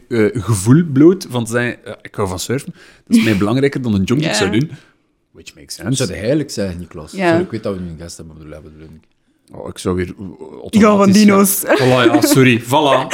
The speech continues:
Speaker 1: voilà, kijk, Sam heeft het ook door. Tuurlijk, dat zou sowieso, ik, ik zou zeggen van,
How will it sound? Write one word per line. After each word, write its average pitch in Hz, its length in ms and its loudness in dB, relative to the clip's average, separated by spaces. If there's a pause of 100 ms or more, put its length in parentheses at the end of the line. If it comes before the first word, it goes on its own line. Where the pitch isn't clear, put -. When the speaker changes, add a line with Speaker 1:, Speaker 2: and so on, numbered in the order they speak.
(120)
Speaker 1:
voilà, 117 340 2
kijk, 107 300 -2
Sam 113 220 0
heeft 117 200 2
het 113 140 4
ook 117 60 8
door. 110 260 0
Tuurlijk, 143 360 2
dat 117 120 -2
zou 123 240 0
sowieso, 120 640 0
ik, - 240 -14
ik - 220 -16
zou 107 160 -4
zeggen 101 240 0
van, 98 220 -4